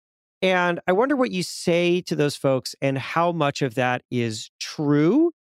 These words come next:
and how much of that is perhaps an inflation of our own sense of self-worth, and how on earth to know the difference?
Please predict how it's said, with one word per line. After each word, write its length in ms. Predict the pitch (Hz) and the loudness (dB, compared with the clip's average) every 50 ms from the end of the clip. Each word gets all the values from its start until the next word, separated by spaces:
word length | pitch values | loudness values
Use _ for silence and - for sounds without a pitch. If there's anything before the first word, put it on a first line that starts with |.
| _ _ - | _ _ -2
and 100 | 160 160 | -2 0
how 160 | 143 139 160 | 0 0 0
much 200 | 165 165 160 - | 0 0 0 -2
of 100 | 165 139 | -2 0
that 180 | 135 135 135 135 | 0 0 0 0
is 80 | 131 - | -2 -4
perhaps 480 | - - 139 113 127 135 135 - - - - | -4 -6 -4 -2 -2 -2 -2 -4 -8 -10 -6
an 140 | - 135 127 | -4 -2 -2
inflation 800 | 123 117 - - - 151 156 170 190 180 - - 170 156 147 151 | -2 -4 -8 -6 -2 0 0 2 0 0 0 0 0 0 0 -2
of 160 | - 143 123 | -4 -4 -2
our 300 | 131 127 120 127 131 - | 0 0 0 -2 -2 0
own 320 | 147 143 151 160 165 165 156 | 0 0 0 0 -2 -2 -4
sense 340 | - - 139 135 123 - | -4 -4 -4 -4 -2 -4
of 80 | 123 104 | -8 -8
self-worth, 720 | - - 139 139 117 - 127 127 156 156 135 123 107 - - _ _ _ _ _ _ _ _ | -4 -2 -2 -2 -2 -2 -2 0 0 0 0 -2 -6 -10 -20 _ _ _ _ _ _ _ _
and 520 | - 175 180 175 165 160 160 156 151 - - _ | 0 0 2 2 2 2 0 -2 -4 -6 -10 _
how 320 | - - - 165 175 175 185 | -10 -4 0 0 0 2 0
on 220 | 165 156 156 151 | 0 -2 -2 -2
earth 260 | - 139 143 - - | -4 -4 -4 -6 -6
to 80 | - 147 | -6 -4
know 160 | 127 127 123 | -2 -2 -2
the 100 | 104 117 | -2 -4
difference? 520 | 110 110 107 - - - - - - - | -6 -8 -8 -10 -18 -20 -18 -18 -18 -18